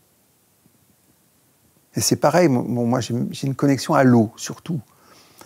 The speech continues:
Mais, euh, je, je prends, euh, tu vois, le, je, toi, je, je prends, euh, voilà, j'ai,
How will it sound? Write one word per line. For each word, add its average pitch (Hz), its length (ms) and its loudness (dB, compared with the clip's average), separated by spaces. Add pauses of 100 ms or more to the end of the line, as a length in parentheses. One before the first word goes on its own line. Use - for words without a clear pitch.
(240)
Mais, 123 220 4
euh, 107 120 2 (540)
je, - 180 -6 (120)
je - 160 -4
prends, 151 480 2
euh, 110 60 2
tu 104 80 -10
vois, 139 140 -2
le, - 60 -4 (300)
je, - 120 -14 (800)
toi, 170 180 0
je, 127 100 -2 (220)
je 123 100 -8 (140)
prends, 151 400 -2
euh, 127 60 -2 (380)
voilà, 110 200 -4
j'ai, - 140 -10